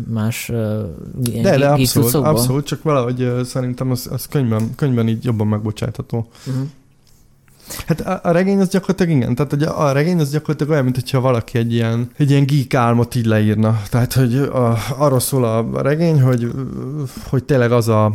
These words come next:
Speaker 2: Ö, egy ilyen virtuális valóságban vagyunk, és az a, az, az, az a király, az a kiválasztott, az a, az boldogul a legjobban, aki a legjobban érti a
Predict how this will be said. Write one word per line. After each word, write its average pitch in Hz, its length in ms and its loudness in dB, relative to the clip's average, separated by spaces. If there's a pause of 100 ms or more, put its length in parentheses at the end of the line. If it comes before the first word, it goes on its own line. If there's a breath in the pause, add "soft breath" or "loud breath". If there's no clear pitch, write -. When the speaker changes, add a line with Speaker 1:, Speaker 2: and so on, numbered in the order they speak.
(320 loud breath)
Speaker 2:
Ö, 120 180 2
egy 117 140 2
ilyen 123 120 4
virtuális 123 420 2
valóságban 143 540 2
vagyunk, 135 240 2
és 127 120 0
az 120 160 0
a, 110 240 2
az, 117 200 0
az, 113 360 -2
az 117 120 0
a 117 40 0
király, 127 360 2
az 117 100 0
a 113 60 -4
kiválasztott, 117 680 -2
az 117 120 2
a, 113 260 2
az 123 120 4
boldogul 120 400 2
a 117 40 4
legjobban, 120 420 2
aki 117 200 -2
a 120 60 4
legjobban 110 440 2
érti 110 360 0
a 104 240 2